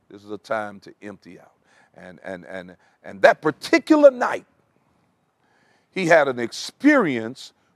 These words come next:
with a mysterious stranger. My brothers and sisters,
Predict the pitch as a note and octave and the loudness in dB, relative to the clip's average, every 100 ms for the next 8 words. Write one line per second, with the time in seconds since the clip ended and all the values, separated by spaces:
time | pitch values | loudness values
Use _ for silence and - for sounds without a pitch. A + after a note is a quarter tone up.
0 | - C3 D3 - C3+ C3 A#2+ A2+ - _ | -4 2 2 4 2 4 2 0 -6 _
1 | _ _ _ _ A2 B2 - - - E4+ | _ _ _ _ -2 0 -2 -12 2 4
2 | F4 C#4+ C#3+ G2+ - - - _ C3+ A#2 | 6 2 0 -4 -8 -16 -18 _ -2 -2
3 | F2 E2 _ _ _ _ _ _ _ _ | -2 -16 _ _ _ _ _ _ _ _
4 | _ _ _ G#2+ G#2+ F3 A#2+ A#2 - D#3 | _ _ _ -6 2 2 2 -8 -8 -8
5 | - A2 | -8 -10